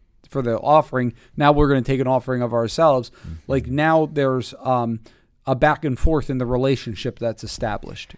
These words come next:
Speaker 1: And
Speaker 2: That
Speaker 1: that's a beautiful thing.
Speaker 2: Doug, that is ridiculously insightful with regard to this culture th-, that, like, that we're reading about in, in all
Speaker 1: Mm-hmm.
Speaker 2: these passages being a reciprocity culture, because
Speaker 1: Yeah.
Speaker 2: like, when Paul talks about how we receive grace, uh,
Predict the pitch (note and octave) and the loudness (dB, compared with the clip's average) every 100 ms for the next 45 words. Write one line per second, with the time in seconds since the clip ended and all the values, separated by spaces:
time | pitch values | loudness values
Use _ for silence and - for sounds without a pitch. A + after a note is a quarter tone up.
0 | - F#2+ F#2+ G2 B2+ A#2+ A#2 G2+ A2 - | -14 -4 0 0 -2 -4 -4 -4 -12 -12
1 | F#2 F#2 F#2+ F#2 F#2 F#2 E2 F2+ F#2+ F#2 | -14 -8 -6 -4 -4 -4 -6 -6 -6 -6
2 | F#2+ F2+ - E2+ E2 - E2 D#2+ E2 D#2+ | -6 -8 -8 -8 -8 -8 -8 -8 -8 -8
3 | - D#2+ D#2+ D#2 - D#2+ D2 D2+ E2+ E2+ | -8 -8 -6 -8 -8 -10 -10 -10 -10 -8
4 | - - D#2 - C#2+ C#2+ - _ _ - | -10 -12 -14 -12 -14 -14 -16 _ _ -18
5 | E2+ _ F2 E2 E2+ D#2 F2 E2 D#2 E2 | -18 _ -16 -10 -8 -10 -10 -10 -8 -8
6 | D2+ D#2+ F2+ D2+ C#2 C#2+ C#2 D#2 - D#2+ | -8 -6 -6 -8 -10 -12 -12 -12 -12 -10
7 | D2+ B2 B2+ G#2+ - D#2 - D2 D#2 D#2+ | -8 -6 -4 -4 2 2 0 -12 -12 -10
8 | E2+ D2+ D2+ D2 D#2 D2+ - - D#2 D2+ | -8 -8 -10 -10 -10 -12 -12 -12 -10 -10
9 | D2+ - - D2 - - - D#2 D#2+ D#2 | -12 -16 -14 -14 -12 -12 -10 -10 -8 -8
10 | D2+ - - - - F2+ E2+ E2 E2 - | -10 -16 -20 -14 -6 -2 -2 -4 -8 -12
11 | F#2+ - A2+ A#2 - F2 - E2 D#2+ D2+ | 2 8 8 6 -2 -8 -8 -8 -8 -8
12 | E2 D#2+ D#2 F2 E2+ E2 E2 E2 - D#2+ | -8 -8 -6 -6 -6 -8 -10 -10 -8 -10
13 | D#2 - E2 D#2 D2+ - - _ _ _ | -10 -10 -10 -8 -8 -10 -12 _ _ _
14 | _ D2+ D2 | _ -12 -12